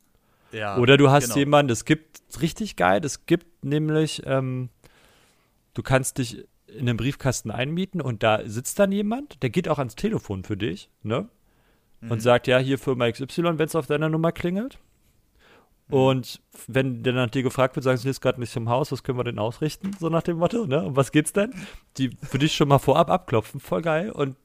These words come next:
Speaker 2: die machen auch für dich die Post auf. Also du hast da quasi einen, der sitzt da, du mietest dich halt da ein in dieses Konstrukt und der kümmert
Speaker 1: Mhm.
Speaker 2: sich halt um die Post, die kommt. Und dann sagt er dir auch Bescheid, „Pass auf, jetzt ist das und das und das da,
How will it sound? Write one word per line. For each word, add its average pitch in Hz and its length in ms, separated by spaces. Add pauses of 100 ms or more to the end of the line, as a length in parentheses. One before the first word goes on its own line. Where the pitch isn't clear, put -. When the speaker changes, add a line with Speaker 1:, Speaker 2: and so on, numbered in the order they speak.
Speaker 2:
die 143 60
machen 165 200
auch 165 100
für 165 100
dich 156 140
die 156 60
Post - 320
auf. - 280
Also 113 140
du 117 140
hast 160 200
da 165 60
quasi 147 400
einen, 165 300
der 151 120
sitzt - 280
da, - 220
du 147 140
mietest 139 340
dich 156 140
halt 131 140
da 110 60
ein 131 240
in 180 80
dieses 180 320 (240)
Konstrukt 165 540 (540)
und 131 120
der 139 80
kümmert 156 300
Speaker 1:
Mhm. - 20
Speaker 2:
sich 139 160
halt 135 160
um 120 80
die 135 100
Post, - 300
die 123 60
kommt. 95 280
Und 101 100
dann 120 180
sagt 139 220
er 143 100
dir 127 120
auch 120 80
Bescheid, 151 300
„Pass 139 180
auf, 139 200
jetzt 123 140
ist 120 160
das 131 120
und 123 100
das 117 140
und 110 140
das 151 160
da, 147 280